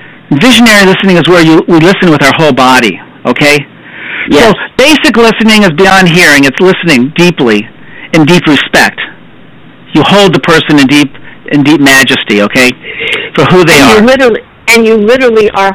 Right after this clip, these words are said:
Speaker 2: holding them. I mean, you're
Speaker 1: I'm
Speaker 2: literally
Speaker 1: holding them. In a
Speaker 2: You've got
Speaker 1: visionary
Speaker 2: your
Speaker 1: holding,
Speaker 2: hand
Speaker 1: when I talk about visionary holding,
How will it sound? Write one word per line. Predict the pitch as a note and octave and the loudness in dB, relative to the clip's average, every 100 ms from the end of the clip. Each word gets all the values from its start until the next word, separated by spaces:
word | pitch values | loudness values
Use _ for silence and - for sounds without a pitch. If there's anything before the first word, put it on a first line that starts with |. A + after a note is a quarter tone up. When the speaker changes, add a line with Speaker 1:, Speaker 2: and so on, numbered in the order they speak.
| - - | -6 -2
Speaker 2:
holding | D4+ F#3+ D3 C3+ | 0 0 -2 -4
them. | A#2+ A2 | -6 -4
I | D#3 | -2
mean, | E3+ E3+ | 0 0
you're | F3 | 2
Speaker 1:
I'm | E3+ | 2
Speaker 2:
literally | G#3+ G#3+ | 2 2
Speaker 1:
holding | G#3+ G3 E3+ | 2 2 2
them. | C3 G2+ G2+ - - - - | 2 0 -6 -16 -18 -10 -2
In | G3 | 0
a | F3 | 2
Speaker 2:
You've | C#4 C#4+ | 2 2
got | A3 | 2
Speaker 1:
visionary | G3+ | 2
Speaker 2:
your | G3 | 2
Speaker 1:
holding, | G3+ G3+ G3+ F#3+ | 2 2 2 2
Speaker 2:
hand | |
Speaker 1:
when | F#3+ | 2
I | A3 | 0
talk | A3+ G#3+ | 0 0
about | G3+ G3 D#3+ | 2 0 2
visionary | A3+ G#3+ G3+ E3+ | 0 2 2 2
holding, | E3+ E3 E3+ | 2 2 0